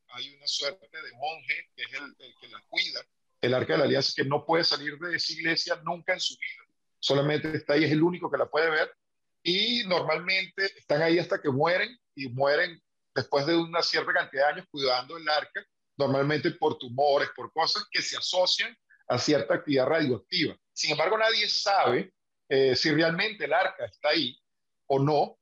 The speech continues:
porque no la dejan ver. Eh, inclusive Haile Selassie, el, el, el emperador de Etiopía, al, que es el dios de, lo, de los Rastafari,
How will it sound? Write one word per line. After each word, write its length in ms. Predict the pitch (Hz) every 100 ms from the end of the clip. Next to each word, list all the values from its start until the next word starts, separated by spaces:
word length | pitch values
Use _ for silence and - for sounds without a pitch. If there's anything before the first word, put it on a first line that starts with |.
| _ -
porque 260 | 165 139
no 100 | 127
la 100 | 127 135
dejan 300 | 131 131 127
ver. 260 | 135 - _ _ _ _ _ _ - - -
Eh, 520 | 135 127 120 113 110 -
inclusive 720 | 151 147 135 147 151 185 180
Haile 380 | 151 143 135 147
Selassie, 480 | - 185 - 127 131
el, 80 | 170
el, 760 | - - - - - _ _
el 220 | _ _
emperador 540 | _ 135 123 117 131 139
de 80 | 175
Etiopía, 480 | - - 160 - - _ _ - -
al, 360 | 127 - - -
que 220 | 123 113
es 100 | 123
el 160 | 151
dios 380 | 127 147 156 156
de, 100 | 156
lo, 200 | 147 127
de 160 | 113 120
los 140 | 117
Rastafari, 640 | 117 - - - 160 -